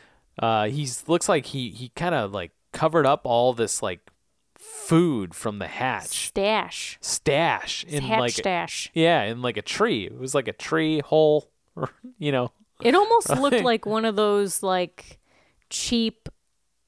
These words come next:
Speaker 2: like, uh, what do they call 'em? Like, wi-, it almost like a wicker. It almo-,
Speaker 1: A
Speaker 2: it looked
Speaker 1: wicker?
Speaker 2: like one of those cheap wicker, like, um, bookcases,
Speaker 1: Oh, yeah.
Speaker 2: bookshelves.
Speaker 1: Hmm.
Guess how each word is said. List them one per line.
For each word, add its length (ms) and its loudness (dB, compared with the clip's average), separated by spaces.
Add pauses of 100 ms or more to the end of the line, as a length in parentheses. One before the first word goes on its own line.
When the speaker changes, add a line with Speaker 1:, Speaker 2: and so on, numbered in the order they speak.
(260)
Speaker 2:
like, 340 -2 (480)
uh, 380 -4
what 160 -2
do 60 0
they 100 2
call 220 0
'em? 80 -8
Like, 220 -8 (1160)
wi-, 460 -2
it 40 6
almost 320 2
like 140 0
a 80 4
wicker. 840 0 (380)
It 60 -2
almo-, 180 2
Speaker 1:
A 40 -2
Speaker 2:
it 120 -2
looked 180 2
Speaker 1:
wicker? 40 2
Speaker 2:
like 200 0
one 140 0
of 60 0
those 160 0
cheap 560 -6
wicker, 680 -2
like, 300 -4 (320)
um, 600 -2 (680)
bookcases, 960 0 (100)
Speaker 1:
Oh, 200 6
yeah. 360 4
Speaker 2:
bookshelves. 300 -2 (220)
Speaker 1:
Hmm. 240 -2